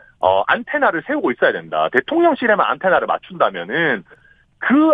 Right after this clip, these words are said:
어떤 정당도 실패할 수가 없-, 밖에 없다. 저는 그렇게 봅니다. 이게 대통령의 어떤 옳고 그름에 떠나가지고 폭이 좁아지는 정당은 무조건 국민들에게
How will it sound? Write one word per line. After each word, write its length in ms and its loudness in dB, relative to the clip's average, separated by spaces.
어떤 400 -2
정당도 440 -2
실패할 440 -2
수가 180 0
없-, 160 0
밖에 240 -8
없다. 600 0
저는 160 -10
그렇게 240 -6
봅니다. 300 -8
이게 120 -2
대통령의 500 0
어떤 280 0
옳고 260 0
그름에 300 -4
떠나가지고 800 -2
폭이 340 0
좁아지는 760 -4
정당은 640 -2
무조건 840 -2
국민들에게 880 -2